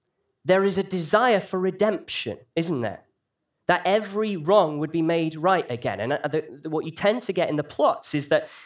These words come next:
the, the, a storyline where, where those in the grip of evil, be that a character or, uh, or, or c-, a set of circumstances, are delivered by a humble rescuer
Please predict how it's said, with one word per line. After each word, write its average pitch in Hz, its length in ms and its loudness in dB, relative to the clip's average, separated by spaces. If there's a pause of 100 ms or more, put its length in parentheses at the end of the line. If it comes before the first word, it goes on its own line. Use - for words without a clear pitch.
(120)
the, 147 220 2 (260)
the, - 60 -4
a - 40 2
storyline 165 680 2
where, 147 240 0 (160)
where 165 100 2
those 202 400 0
in 240 80 0
the 202 80 -2
grip 214 400 -2
of 175 200 -6
evil, 180 680 -4
be 147 140 -6
that 143 180 0
a - 40 -8
character 156 840 -2
or, 135 160 0 (300)
uh, 127 200 0 (200)
or, 131 200 -2
or 127 180 -2 (180)
c-, - 200 -10
a - 60 -8
set - 260 -6
of 147 60 -8
circumstances, 123 1300 -6 (440)
are 160 140 4
delivered 165 840 -2 (360)
by 147 140 4
a 156 80 2
humble 202 600 -2
rescuer 127 760 -4